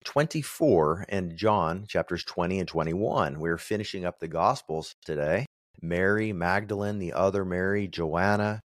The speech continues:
and a couple others went to the tomb to anoint Jesus' body. The body wasn't there. The stone was rolled away. They were perplexed. And all of a sudden, two men dressed in dazzling clothes appeared to them.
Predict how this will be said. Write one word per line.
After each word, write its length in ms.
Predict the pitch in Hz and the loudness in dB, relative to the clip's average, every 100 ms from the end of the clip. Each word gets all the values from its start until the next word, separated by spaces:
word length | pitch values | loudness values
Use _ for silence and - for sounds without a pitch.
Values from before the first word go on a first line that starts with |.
| _ - | _ -10
and 140 | 85 | -8
a 60 | - | -4
couple 360 | 101 95 87 - | -4 -2 -2 2
others 500 | 98 101 92 95 87 | 2 4 0 -2 -4
went 260 | 90 - | -4 -4
to 120 | - 95 | -2 2
the 160 | 87 | 2
tomb 640 | - - 120 101 110 123 - | 0 2 4 4 4 -2 -2
to 320 | 104 92 90 - - - | 2 4 2 -4 -20 -2
anoint 720 | 95 92 90 95 120 110 - 101 | 0 2 2 4 2 -2 -10 -10
Jesus' 480 | 98 95 85 85 - | -6 -4 -4 -6 -4
body. 600 | 98 107 110 87 104 120 _ _ - | 2 4 4 0 -4 -10 _ _ -8
The 100 | 95 | 0
body 280 | 107 127 | 2 2
wasn't 380 | 110 107 104 98 | 2 0 -2 -4
there. 240 | 101 110 113 | 0 2 2
The 80 | |
stone 400 | 104 - 117 139 | 0 2 2 4
was 220 | 147 104 90 | 4 2 4
rolled 200 | 87 87 | 4 4
away. 240 | 85 87 | 2 2
They 140 | 95 | 2
were 140 | 95 110 | 0 0
perplexed. 720 | 123 113 - 131 131 - - | 0 0 2 4 4 2 -2
And 80 | 98 | 2
all 120 | 110 | 2
of 80 | 120 | 2
a 60 | |
sudden, 320 | 113 113 110 107 | 0 0 0 -2
two 220 | 135 135 | -2 -2
men 560 | 113 127 151 156 165 - | 0 2 2 2 -2 0
dressed 360 | 123 139 - | 2 2 -2
in 280 | 139 127 92 | -4 -4 -4
dazzling 840 | 107 104 139 135 143 139 135 131 | 0 2 2 0 -2 -2 -4 -10
clothes 680 | - - 127 98 69 73 - | -12 0 4 6 4 -2 -6
appeared 460 | - - - 85 80 | -6 -4 0 2 2
to 140 | 78 | -2
them. 320 | 73 67 87 | 0 0 -2